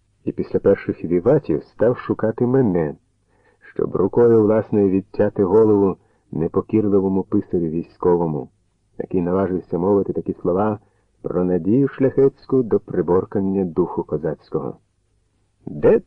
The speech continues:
той лайдак?» — загримів ясновельможний, бо не було мене ні за столом, ні в покоях комендантських,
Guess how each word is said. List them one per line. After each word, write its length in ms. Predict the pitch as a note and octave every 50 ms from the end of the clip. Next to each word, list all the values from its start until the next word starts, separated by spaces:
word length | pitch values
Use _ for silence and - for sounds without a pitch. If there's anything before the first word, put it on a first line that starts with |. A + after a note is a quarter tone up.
| _ _ -
той 200 | A#2 A2 A2+ C3
лайдак?» — 1080 | B2 A2 G#2+ G#2 G#2 F#2+ F#2+ F2+ G#2+ A2+ A#2 A#2 G#2+ _ _ - - - - - _ -
загримів 600 | - - D#2 F#2 F2+ E2 F#2+ G#2 G2+ G#2 G#2+ G#2
ясновельможний, 1080 | F#2 F#2+ F#2+ - - F#2+ F#2 F#2+ G2+ G2 F#2 F2+ F#2+ G#2 G#2 F#2+ - G#2 G2 F#2+ F#2 _ _ _ _ _ _ _ _ _ _ _ _ _
бо 160 | - - - F#2+
не 100 | G#2 A2+
було 320 | A2 A#2+ A#2+ C3+ C3 B2
мене 240 | A#2 A2+ A2 G#2+ G2
ні 100 | F#2 F2+
за 120 | F2 F#2
столом, 540 | - - - - E2+ E2+ A2 B2+ C3 B2 A#2+
ні 120 | A2+ A2
в 100 | G#2 - _ -
покоях 560 | - D#2+ - A2 A2 B2+ C3 B2+ A#2 - -
комендантських, 1080 | - A#2+ A2 A2+ A#2 A#2 G#2 A#2 A#2 A#2 A2+ A2 G#2 _ - - G#2+ G2 - - -